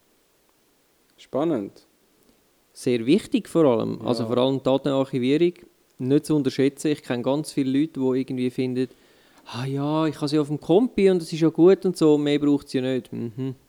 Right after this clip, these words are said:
Speaker 1: Mhm.
Speaker 2: Ähm, kurz News. Ich habe etwas Cooles gesehen.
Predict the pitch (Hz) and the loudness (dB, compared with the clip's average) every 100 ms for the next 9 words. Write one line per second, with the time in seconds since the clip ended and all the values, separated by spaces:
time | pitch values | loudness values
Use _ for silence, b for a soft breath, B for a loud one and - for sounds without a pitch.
0 | _ 123 107 113 113 b b b b b | _ -20 -18 -18 -20 b b b b b
1 | _ 139 139 139 139 139 135 135 135 131 | _ -2 0 0 0 -4 -4 -4 -6 -6
2 | 127 123 - 175 190 - 135 165 240 - | -8 -6 2 2 2 -2 0 0 -2 -6
3 | - _ _ _ _ 147 156 - 127 127 | -18 _ _ _ _ -6 -4 -4 -4 -4
4 | 127 123 - 117 - - 127 123 - - | -4 -6 -6 -10 -8 -4 -4 -4 -8 -6
5 | 117 117 139 | -4 -4 -8